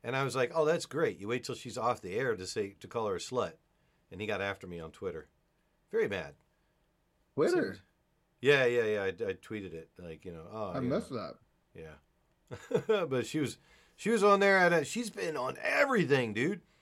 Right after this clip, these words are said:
Speaker 1: She's, like, if you go to her Twitter, she's just been posting, uh, all these links to all these shows that she's gonna be on live around Europe because of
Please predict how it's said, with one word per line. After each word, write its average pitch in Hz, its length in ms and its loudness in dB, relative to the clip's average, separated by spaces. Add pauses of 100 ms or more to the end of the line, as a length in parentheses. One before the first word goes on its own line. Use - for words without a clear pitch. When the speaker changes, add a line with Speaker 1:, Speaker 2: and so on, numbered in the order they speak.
(260)
Speaker 1:
She's, 185 300 -6 (220)
like, 131 220 0 (260)
if 120 160 -6
you 156 80 -6
go 185 100 0
to 160 100 2
her 151 220 0
Twitter, 202 440 -2 (440)
she's 143 200 -10
just 143 140 -8
been 147 120 -4
posting, 135 640 0 (680)
uh, 101 360 0 (260)
all 131 100 2
these 123 220 -6
links 123 320 0
to 123 60 -12
all 113 120 -2
these 104 160 -4
shows 127 320 -2
that 98 140 -12
she's 95 260 -12 (240)
gonna 107 220 -4
be 110 140 -2
on 101 160 0
live 95 420 0
around 92 320 -6
Europe 90 400 2
because 95 500 -2
of 90 640 -4